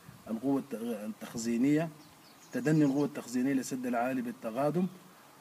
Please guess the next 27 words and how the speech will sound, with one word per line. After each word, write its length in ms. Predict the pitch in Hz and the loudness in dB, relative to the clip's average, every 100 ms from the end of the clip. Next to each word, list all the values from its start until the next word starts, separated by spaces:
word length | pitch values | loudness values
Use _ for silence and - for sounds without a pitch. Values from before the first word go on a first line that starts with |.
| - | -10
وحماية 1120 | 131 135 135 131 127 117 - 147 151 165 165 151 | -4 0 0 0 -2 -6 -4 0 6 6 6 4
للسد 1200 | 143 131 127 127 123 120 117 117 113 - 139 | 2 0 0 0 -2 -2 -2 -4 -4 -2 -2
العالي 320 | 135 127 135 131 | 0 0 2 2
من 180 | 120 | 2
الطمي، 420 | 117 - 151 180 196 | 0 -2 2 2 2
ومخازن 1040 | 156 139 139 123 139 - 165 165 143 139 | 0 0 0 0 0 4 8 8 8 6
للموية 480 | 135 131 147 143 127 | 6 6 8 6 6
برضو، 320 | 127 120 117 | 2 0 -2
يعني 440 | 110 110 117 110 | 0 0 -2 -2
water 300 | 117 127 131 113 | -2 -4 -6 -4
تانك 280 | 135 127 131 | -2 -2 -2
ل-، 20 | |
ل-، 440 | 117 110 92 101 98 101 95 92 | -4 -4 -6 -8 -8 -10 -10 -10
ل-، 380 | 104 - - 104 | -10 -12 -12 -10
لمصر. 300 | 113 113 - - - - - - - - - | -8 -8 -12 -18 -20 -20 -20 -20 -20 -20 -12
وما 680 | 113 113 110 98 - 143 160 | -6 -6 -6 -8 -4 0 2
في 80 | 160 | 2
فايدة 280 | 151 131 | 0 2
للسودان 440 | 120 - 123 117 117 | 0 -2 -2 0 2
منهم، 340 | 113 110 107 | 2 0 -2
وانت 240 | 110 147 151 | -4 -2 0
ما 160 | 160 | 2
ممكن 280 | 170 165 160 | 2 0 -2
عشان 220 | 127 135 120 | -2 -4 -2
تخدم 340 | 160 143 135 131 | -4 0 0 2
جارك، 360 | 151 160 175 170 143 | 2 2 2 -2 -8
آه، 240 | 135 135 | -6 -8